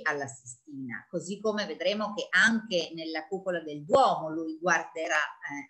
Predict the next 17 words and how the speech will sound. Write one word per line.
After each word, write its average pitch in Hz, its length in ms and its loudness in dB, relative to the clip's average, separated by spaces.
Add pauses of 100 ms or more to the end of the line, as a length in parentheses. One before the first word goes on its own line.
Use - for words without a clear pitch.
alla 147 200 -6
Sistina. - 680 -14 (240)
Qui 214 160 -4
ve 180 120 6
ne 170 120 0
ho 165 60 -4
messi, 170 580 -4 (220)
eh, 147 300 -8
una 180 260 0
serie, 180 420 0
qui 180 120 -2
vedete 175 340 0
appunto, 165 640 -6
no, 165 420 -4
il 160 80 -8
San 165 260 -10
Giovanni 170 560 -4